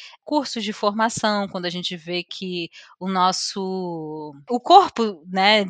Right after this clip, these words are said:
da biblioteca, as pessoas que trabalham na biblioteca, é, o corpo dos funcionários da biblioteca não,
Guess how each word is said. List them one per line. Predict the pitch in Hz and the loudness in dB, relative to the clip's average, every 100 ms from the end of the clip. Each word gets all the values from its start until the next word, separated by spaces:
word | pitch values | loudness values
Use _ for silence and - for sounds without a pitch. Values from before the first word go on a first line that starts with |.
| 170 | -6
da | - 185 | 2 8
biblioteca, | 196 202 185 190 - 185 196 185 | 8 6 2 0 4 4 4 0
as | |
pessoas | - - 196 | -6 -6 -6
que | - | -2
trabalham | 202 180 170 180 | 0 4 4 4
na | 180 | 0
biblioteca, | 170 165 175 - 170 170 180 196 180 - | -4 -6 -8 -6 -2 -2 0 -2 -4 -2
é, | 170 165 | -2 -2
o | 165 | -2
corpo | 202 - | -6 -6
dos | 185 - | -8 -10
funcionários | - 202 190 175 175 170 | -8 -4 0 4 4 4
da | 165 | -2
biblioteca | 165 160 165 - 170 175 - 196 190 185 | -10 -8 -8 -4 -2 -2 2 2 2 0
não, | 190 196 202 208 208 202 196 180 | -4 0 0 0 -2 -2 -4 -8